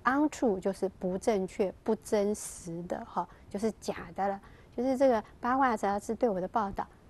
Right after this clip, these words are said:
都是瞎掰的意思。Non-clause名词子句have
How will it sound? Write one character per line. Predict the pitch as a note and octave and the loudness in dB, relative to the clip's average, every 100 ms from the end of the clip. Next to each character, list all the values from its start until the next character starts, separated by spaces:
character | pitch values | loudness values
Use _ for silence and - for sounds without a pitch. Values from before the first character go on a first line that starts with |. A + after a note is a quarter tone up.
| - - | -8 2
都 | A#3 A3+ A3 | 4 4 0
是 | G#3+ - - G#3+ F3+ - | -4 -6 0 0 0 -8
瞎 | - G#3 G3 - | -6 -6 -4 -4
掰 | F#3 F#3+ | -2 -2
的 | F#3+ - | -4 -6
意 | F3 - | -6 -6
思。 | - - - - - - - | -12 -18 -18 -20 -20 -20 -2
Non-clause | A#3 C#4+ E4+ - - A#3 G3+ E3+ F#3 - - - - - - - - | 2 6 4 2 0 2 2 -2 -8 -14 -18 -20 -20 -20 -20 -20 -6
名 | - B3 | 2 4
词 | D4+ C4+ | 4 2
子 | - F3+ | -2 -2
句 | G#3+ F#3+ | 2 2
have | - B3+ | 2 2